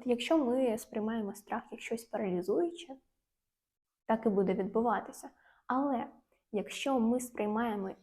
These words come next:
страх як орієнтир, от, наприклад, дуже класна книга, я її рекомендувала, «Йди туди, де страшно», саме там ти знайдеш силу. От якщо взяти в своє життя цей принцип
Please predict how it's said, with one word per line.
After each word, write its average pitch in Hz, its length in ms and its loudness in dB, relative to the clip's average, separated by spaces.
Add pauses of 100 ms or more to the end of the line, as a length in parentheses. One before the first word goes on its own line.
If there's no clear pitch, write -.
страх - 640 -8 (140)
як 233 200 0
орієнтир, 214 600 2 (540)
от, - 100 -12
наприклад, 208 420 -2
дуже 226 260 2
класна 196 420 -2
книга, 302 420 -2
я 202 100 -2
її 196 200 0
рекомендувала, 190 800 -2
«Йди 226 260 0
туди, 196 240 -6
де 190 180 -4
страшно», - 520 -4
саме 254 300 -6
там 247 180 -4
ти 247 120 -4
знайдеш 233 520 -4
силу. 226 320 -2 (380)
От 233 120 -4
якщо 320 380 0 (400)
взяти 233 400 0
в - 60 -6
своє 226 300 2
життя 226 240 -4
цей 190 160 -8
принцип 403 480 -2